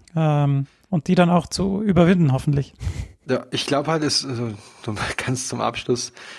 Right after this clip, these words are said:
Speaker 2: ähm, ich glaub halt wirklich, dass ich mich fa-, also ich hoffe und ich bin mir relativ sicher, dass ich mich, wenn ich das dann durchziehe in München,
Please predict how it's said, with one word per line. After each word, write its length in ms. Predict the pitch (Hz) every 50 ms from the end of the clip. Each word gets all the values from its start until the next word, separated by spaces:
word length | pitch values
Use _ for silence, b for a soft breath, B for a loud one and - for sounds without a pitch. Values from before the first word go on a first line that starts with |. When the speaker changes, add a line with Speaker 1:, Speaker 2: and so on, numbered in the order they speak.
| B B B B B -
Speaker 2:
ähm, 560 | - 117 117 117 113 113 113 117 120 - _ _ _ _ _ -
ich 160 | 143 131 -
glaub 220 | - 175 175 - 156
halt 240 | 143 131 - - - - -
wirklich, 300 | 127 139 139 175 160 -
dass 180 | - 131 123
ich 80 | 135 127
mich 200 | 127 131 117 -
fa-, 320 | - - - 135 120 - - - _ -
also 120 | 127 117 127
ich 180 | 117 - - -
hoffe 240 | 156 160 - - 190
und 60 | 156
ich 120 | 139 123 -
bin 120 | 135 135
mir 100 | 135 123
relativ 300 | 135 151 151 - 139 123
sicher, 340 | - - 165 - - 131 131
dass 300 | 131 135 127 127 - -
ich 220 | - 139 - -
mich, 180 | 143 139 117 131
wenn 100 | 127 127
ich 60 | 123
das 120 | - -
dann 140 | - 123 120 120
durchziehe 420 | 151 180 175 - - - 139 120
in 60 | 110 110
München, 460 | 113 117 120 123 - - 180 185